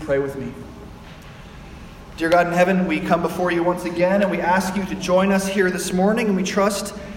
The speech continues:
that you are here with us. May my words, as always, be your words, and all of our thoughts your thoughts. We ask all of this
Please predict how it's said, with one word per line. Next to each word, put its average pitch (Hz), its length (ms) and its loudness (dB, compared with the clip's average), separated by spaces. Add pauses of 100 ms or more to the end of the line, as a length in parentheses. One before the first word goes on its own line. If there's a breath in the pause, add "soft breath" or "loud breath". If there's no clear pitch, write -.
(160 loud breath)
that - 240 -6
you 202 180 4
are 170 100 2
here 214 240 0
with 170 180 0
us. - 460 -6
May 151 200 -4
my 156 240 2
words, 160 640 0
as 151 180 -2
always, 160 460 2
be 156 140 -4
your 156 400 0
words, 113 580 -8 (400 loud breath)
and 139 100 -6
all 170 240 6
of 165 100 2
our 156 140 4
thoughts 139 440 0
your 139 160 2
thoughts. - 680 -8
We 143 100 -4
ask 143 400 0
all 156 220 0
of 156 160 -2
this 139 400 -4